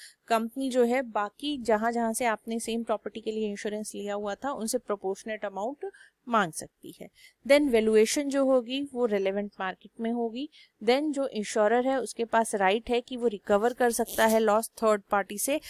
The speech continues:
अगर उसने जो डैमेजेस हैं वो आपको पे कर दिए हैं, और इसमें जो इंश्योर्ड है वो हेल्प करेगा इंश्योरर की। तो ये था principle of indemnity। नेक्स्ट जो हमारा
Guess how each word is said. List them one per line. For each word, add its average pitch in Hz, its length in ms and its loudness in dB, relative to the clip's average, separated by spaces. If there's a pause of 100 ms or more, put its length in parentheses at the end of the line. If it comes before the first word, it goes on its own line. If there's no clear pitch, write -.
(180)
अगर 262 260 4
उसने 240 500 -4
जो 226 360 0
डैमेजेस 208 600 0
हैं 240 100 -4
वो 233 140 -2
आपको 202 360 -2
पे 226 320 0 (340)
कर 220 200 6
दिए 175 240 -14
हैं, 170 220 -10
और - 240 -4
इसमें 269 380 -8
जो 254 120 -2
इंश्योर्ड 220 640 0
है 254 200 0
वो 254 180 -4
हेल्प 208 320 -4
करेगा 202 420 -4 (100)
इंश्योरर 185 540 -12 (100)
की। - 140 -20 (380)
तो 247 60 -4
ये 240 160 -2
था 285 160 0
principle 214 500 -4
of 214 140 0 (260)
indemnity। 180 680 -8
नेक्स्ट 247 300 -6
जो 311 100 0
हमारा 214 340 -2